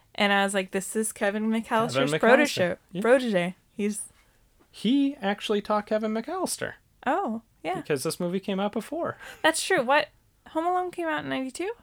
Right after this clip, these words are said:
Speaker 2: But he chucked the bricks in Home Alone two.
Speaker 1: That's true.
Speaker 2: Mm-hmm.
Speaker 1: Mm-hmm.
Speaker 2: So he
Speaker 1: Mm-hmm.
Speaker 2: learned from Fool.
Speaker 1: Yeah.
Speaker 2: And Fool is a good brick dropper 'cause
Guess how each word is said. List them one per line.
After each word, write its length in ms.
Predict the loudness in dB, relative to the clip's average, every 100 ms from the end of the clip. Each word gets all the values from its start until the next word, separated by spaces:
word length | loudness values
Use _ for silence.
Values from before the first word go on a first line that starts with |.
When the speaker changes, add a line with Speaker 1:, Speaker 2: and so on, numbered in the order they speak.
| _
Speaker 2:
But 120 | -2
he 80 | 0
chucked 260 | 0 -2 -2
the 60 |
bricks 260 | 0 0 -2
in 60 | -6
Home 180 | -4
Alone 220 | -4 -4 -4
two. 220 | -6 -8 -12 -8
Speaker 1:
That's 220 | -4 -4 -2
true. 280 | -2 -2 -6 -4
Speaker 2:
Mm-hmm. 220 | -2 -2 2 2
Speaker 1:
Mm-hmm. 240 | 2 -2 -6 -8
Speaker 2:
So 160 | 0 2
he 80 |
Speaker 1:
Mm-hmm. 80 | 4
Speaker 2:
learned 300 | 4 2 0
from 180 | -2 -4
Fool. 360 | -2 -2 -2 -6 _ _ -4
Speaker 1:
Yeah. 160 | -4 -4 _ _ _ _ _ _ _ _ -4
Speaker 2:
And 360 | -2 -2 -4 -10 _ _ _ -20 -4
Fool 520 | 0 4 4 2 0 _ _
is 120 | -10 -8
a 40 |
good 240 | -2 -2 0
brick 180 | -2 0
dropper 360 | -4 -4 -6
'cause 340 | -6 -8 -8